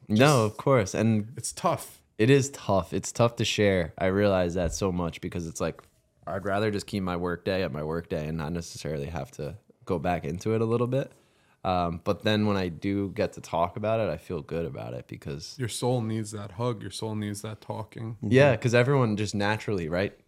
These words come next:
Speaker 1: As humans, like, you need someone who you can rely on and, and lay some things down to, you know? And obviously that's where prayer and, and all of that is very important, but to have a significant other, like a friend or, or a spouse that you can do that to.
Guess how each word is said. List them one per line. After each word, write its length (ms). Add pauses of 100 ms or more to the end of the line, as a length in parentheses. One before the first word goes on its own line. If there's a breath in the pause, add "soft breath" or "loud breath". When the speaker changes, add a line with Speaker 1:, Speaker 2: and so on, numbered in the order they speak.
Speaker 1:
As 200
humans, 440
like, 160
you 80
need 240
someone 300
who 100
you 220
can 340 (540)
rely 400
on 260
and, 140
and 340 (240)
lay 320
some 260
things 240
down 440
to, 340
you 120
know? 180
And 120
obviously 420
that's 200
where 100
prayer 420
and, 160 (340 soft breath)
and 200 (260)
all 220
of 120
that 240
is 120
very 260
important, 460
but 160
to 60
have 360
a 60
significant 580 (100)
other, 320
like 120
a 40
friend 560 (200)
or, 120
or 360
a 40
spouse 520
that 100
you 140
can 160
do 120
that 200
to. 240